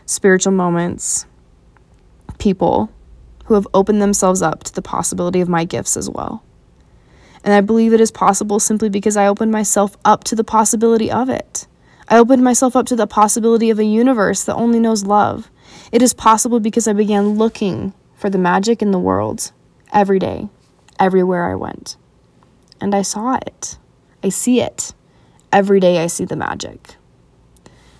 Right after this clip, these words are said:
This journey I have been on, I call it my emotional journey. But truly, do you want to know my secret? <laughs> It's not an emotional journey that I've been on. It's a spiritual one.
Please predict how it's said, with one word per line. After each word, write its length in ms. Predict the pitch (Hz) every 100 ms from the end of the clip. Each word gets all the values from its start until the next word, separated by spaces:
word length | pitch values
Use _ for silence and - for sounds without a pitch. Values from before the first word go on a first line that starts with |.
| -
This 180 | 208 -
journey 320 | 190 190 208
I 80 | 208
have 180 | 226
been 180 | 202 170
on, 320 | 170 170 175 - -
I 120 | 196
call 240 | - 196 196
it 60 |
my 140 | 202 185
emotional 460 | 180 175 - 185
journey. 500 | 175 101 - - 214 - _ _ _ _ _ _ _
But 160 | - -
truly, 460 | - 185 190 208
do 80 | 196
you 80 | 196
want 100 | 175
to 80 | 175
know 120 | 175
my 140 | 175
secret? 580 | 175 - 165 - 190 - -
<laughs> 60 | - - - - _ _ _ - - _ - - - - -
It's 160 | 240 -
not 300 | 190 180 -
an 100 | 208
emotional 420 | 196 180 - 180
journey 280 | 180 175 170
that 140 | 170
I've 220 | 165 165
been 160 | 175 180
on. 400 | 170 202 247 262 _ _ - _ -
It's 120 | 185
a 60 | 175
spiritual 460 | - - 92 - 50
one. 300 | - -